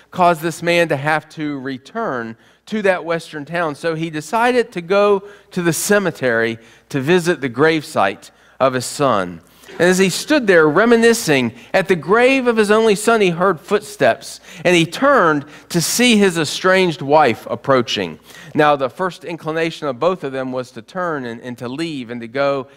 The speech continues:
in opposite directions from one another, but they had a common interest in that grave. And so they both stayed side by side,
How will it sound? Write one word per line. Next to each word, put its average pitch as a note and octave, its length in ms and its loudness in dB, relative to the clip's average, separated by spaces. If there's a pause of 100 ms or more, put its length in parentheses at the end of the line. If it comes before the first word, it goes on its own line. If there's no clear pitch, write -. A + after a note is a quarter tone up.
(120)
in C#3 120 -6
opposite D3+ 440 -4
directions C3 560 -4
from B2 180 -8
one B2+ 140 -4
another, B2 240 -2
but A2+ 160 0
they E3 100 2
had F#3 160 0
a C#3 60 -6
common A3 480 -6
interest - 680 -8 (360)
in D3 140 0
that D3 200 2
grave. A#2+ 540 -2 (500)
And C3+ 100 -6
so E3+ 140 4
they E3 160 2
both F3+ 380 0 (180)
stayed D3+ 680 -2 (320)
side F#3+ 400 0
by F3 160 2
side, D3+ 600 2